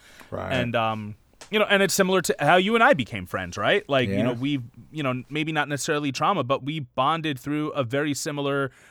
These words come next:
Speaker 2: uh, lifestyle growing up, you know?
Speaker 1: We did.
Speaker 2: Um,
Speaker 1: Yeah, I mean, that's how
Speaker 2: yeah.
Speaker 1: we, <laughs> that's how we met, really,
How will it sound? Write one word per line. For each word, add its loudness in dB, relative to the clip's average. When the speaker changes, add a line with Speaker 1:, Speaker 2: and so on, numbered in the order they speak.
Speaker 2:
uh, 4
lifestyle 2
growing -2
up, 2
you -12
know? -6
Speaker 1:
We 6
did. 10
Speaker 2:
Um, 2
Speaker 1:
Yeah, 10
I 8
mean, 4
that's 6
how 8
Speaker 2:
yeah. 8
Speaker 1:
we, 6
<laughs> -2
that's 8
how 8
we 10
met, 8
really, 8